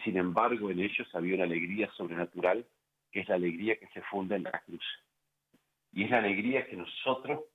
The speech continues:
podemos todos tener, porque entre nosotros la cruz la vamos a tener, queramos o no, ¿no? Las dificultades van a estar. Pero si nosotros aprendemos a unir nuestras cruces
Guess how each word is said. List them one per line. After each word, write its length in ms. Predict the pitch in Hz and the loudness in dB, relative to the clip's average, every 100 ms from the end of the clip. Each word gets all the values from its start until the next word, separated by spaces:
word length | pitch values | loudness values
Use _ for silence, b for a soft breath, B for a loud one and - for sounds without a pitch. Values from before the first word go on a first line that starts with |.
| _ | _
podemos 480 | 95 95 117 - - | 6 6 6 2 4
todos 360 | 113 131 127 | 6 6 4
tener, 300 | - 101 135 | 2 4 2
porque 360 | - - 78 - _ _ _ _ | 0 -8 -8 -10 _ _ _ _
entre 260 | - 98 95 | 2 2 0
nosotros 380 | 87 139 143 90 | -2 0 0 2
la 120 | 80 | 0
cruz 200 | 127 131 | 2 4
la 100 | 82 | 6
vamos 300 | 87 107 - | 6 4 -2
a 80 | 85 | -6
tener, 360 | 85 92 113 | -2 0 0
queramos 400 | - 76 87 95 - | -2 0 2 2 -2
o 60 | 80 | -2
no, 180 | 87 - | -2 -2
¿no? 120 | - _ _ b _ | -10 _ _ b _
Las 140 | - 95 | -8 -6
dificultades 640 | 92 101 90 82 117 98 | -8 -6 -6 2 2 4
van 160 | 98 90 | 4 2
a 20 | |
estar. 300 | - 87 - _ _ _ _ b b _ | 2 0 0 _ _ _ _ b b _
Pero 160 | - 90 - | -2 0 2
si 80 | |
nosotros 560 | 92 90 139 135 131 - | 0 2 2 2 -4 -2
aprendemos 760 | 101 - 90 90 120 110 95 90 - _ - | -2 0 2 4 6 4 2 -4 -12 _ -2
a 60 | |
unir 420 | 87 90 101 135 123 | 2 4 6 4 4
nuestras 380 | 113 - 113 - | -2 -2 -6 -4
cruces 400 | 139 117 - - | -4 -2 -4 -12